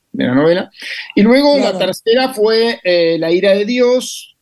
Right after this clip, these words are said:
Speaker 1: co-, que fue adaptación de La muerte lenta de Luciana Bell, también por Sebastián Schindel, y que, bueno, él ahí, eh, hizo una especie de,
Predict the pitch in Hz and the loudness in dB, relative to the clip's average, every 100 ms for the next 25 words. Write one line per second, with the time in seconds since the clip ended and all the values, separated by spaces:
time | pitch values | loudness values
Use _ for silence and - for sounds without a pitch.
0 | _ 175 180 196 196 196 196 175 190 190 | _ -4 -2 0 0 -2 -4 -2 0 0
1 | - - 165 202 208 185 175 180 180 180 | 0 -4 -6 -4 -2 0 0 0 0 0
2 | 180 185 180 170 - 185 190 202 226 240 | -2 0 0 0 0 -2 0 2 2 0
3 | 240 156 165 180 165 156 139 147 - 170 | -2 -2 -2 -2 -2 -4 0 -2 0 -2
4 | 170 233 214 202 220 254 262 _ _ _ | -2 -2 0 2 2 0 -6 _ _ _
5 | _ _ _ _ - - - - - _ | _ _ _ _ -20 -18 -16 -16 -16 _
6 | 170 135 175 170 220 196 185 185 196 190 | -2 2 2 2 2 2 2 2 0 0
7 | 185 185 202 202 185 165 165 165 165 175 | 0 0 0 0 2 0 0 -2 -2 -4
8 | 165 139 175 160 170 165 151 151 143 139 | -2 -2 0 0 2 2 2 2 2 0
9 | 139 | 0